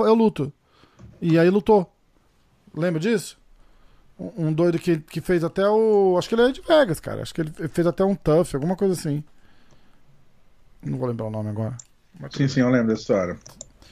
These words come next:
Speaker 1: <clears throat> Tá, então, ó, o Shimaev vai fazer o, a, a, a, tipo, o retorno mais rápido da história do, do U F C. O cara que lutou e, tipo, dez dias depois vai lutar de novo.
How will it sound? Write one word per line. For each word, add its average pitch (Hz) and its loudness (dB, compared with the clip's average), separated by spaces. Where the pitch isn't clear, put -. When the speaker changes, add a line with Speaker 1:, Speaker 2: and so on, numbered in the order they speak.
Speaker 1:
<clears throat> 135 -4
Tá, 139 0
então, 214 4
ó, 185 4
o 180 4
Shimaev 214 4
vai 190 4
fazer 185 4
o, 190 6
a, 151 6
a, 151 4
a, 147 0
tipo, 175 -2
o 165 4
retorno 180 2
mais 220 4
rápido 196 4
da 185 2
história 175 4
do, 139 2
do 135 0
U 139 4
F 127 -4
C. 139 -2
O 107 -10
cara 147 -2
que 143 -8
lutou 170 2
e, 151 -2
tipo, 131 -6
dez 151 4
dias 151 0
depois 143 0
vai 160 2
lutar 160 0
de 170 -4
novo. 120 -6